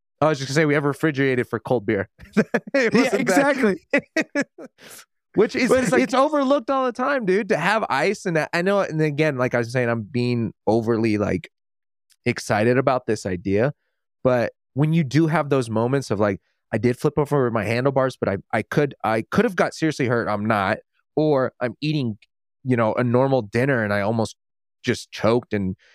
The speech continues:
Speaker 1: died. Like, all of a sudden, it's like, yeah, like, oh my gosh, I have ice cubes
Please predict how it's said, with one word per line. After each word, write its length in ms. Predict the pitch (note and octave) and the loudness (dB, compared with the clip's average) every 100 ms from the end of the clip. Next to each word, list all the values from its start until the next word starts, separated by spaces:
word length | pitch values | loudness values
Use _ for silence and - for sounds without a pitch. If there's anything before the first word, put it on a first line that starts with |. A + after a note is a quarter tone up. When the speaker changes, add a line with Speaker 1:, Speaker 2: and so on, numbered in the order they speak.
| _ _ | _ _
Speaker 1:
died. 300 | A#2+ B2 A#2+ | -2 0 -2
Like, 180 | G#2 G#2 | -2 0
all 120 | A#2+ | 0
of 60 | B2+ | 0
a 40 | |
sudden, 380 | B2 - B2 B2 | -2 0 0 0
it's 100 | G#2+ | -2
like, 140 | A#2+ G2 | -4 -2
yeah, 360 | F#2+ G2+ C3+ | 0 0 0
like, 220 | G#2 F2 - | -2 -6 -4
oh 80 | B2+ | 0
my 140 | C#3 | 2
gosh, 260 | C3 B2 - | 2 0 0
I 80 | G#2+ | -2
have 140 | G2 _ _ _ _ - | -2 _ _ _ _ -6
ice 280 | G#2+ C3 | -4 -6
cubes 480 | - C#3 D3+ D3 - | -4 0 0 -2 -10